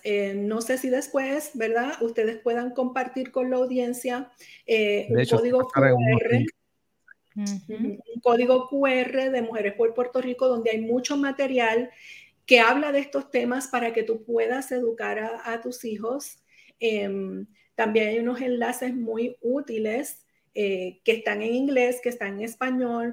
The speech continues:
Speaker 1: Pueden digitar a moms for america punto U S, este, y otros enlaces, eh, donde están ya materiales ya listos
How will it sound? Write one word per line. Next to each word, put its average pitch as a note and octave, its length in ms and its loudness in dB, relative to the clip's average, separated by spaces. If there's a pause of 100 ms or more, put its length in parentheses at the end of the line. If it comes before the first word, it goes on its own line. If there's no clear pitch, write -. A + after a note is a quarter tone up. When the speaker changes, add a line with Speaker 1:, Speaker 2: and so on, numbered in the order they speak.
(340)
Speaker 1:
Pueden A3 340 2
digitar B3+ 560 0
a A3+ 80 0
moms G#3+ 640 -4
for A#3 240 2
america A3 600 2
punto A3 360 -4
U G#3 360 2
S, A#3 500 -4 (420)
este, G#3+ 600 0
y A#3 100 4
otros A#3 480 2
enlaces, A#3+ 1000 -2 (300)
eh, G#3 400 0
donde A3 400 4
están C4+ 720 -2
ya C4+ 240 2
materiales B3 1000 -2
ya A#3+ 400 -2
listos B3 720 -2